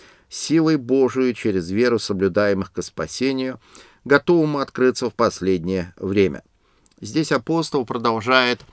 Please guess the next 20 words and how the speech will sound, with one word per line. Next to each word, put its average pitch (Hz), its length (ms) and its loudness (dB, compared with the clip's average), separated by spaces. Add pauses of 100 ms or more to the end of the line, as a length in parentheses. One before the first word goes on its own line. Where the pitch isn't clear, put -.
(440)
тему, 165 340 0
которая 107 800 0 (100)
во 98 580 -4
всех 190 460 0
апостольских 123 720 -4
посланиях, 160 600 -2
и 127 40 -2
в 120 60 2
этом 104 200 0
послании 98 440 -4
особенно, 143 520 -4 (520)
а, 107 180 0
проявляется, 123 600 0
это 104 120 -6
тема 127 480 -2 (360)
нашей 107 520 0
идентичности. 104 920 -6 (240)
Кто 156 320 2
мы 123 180 2
такие? 113 680 -4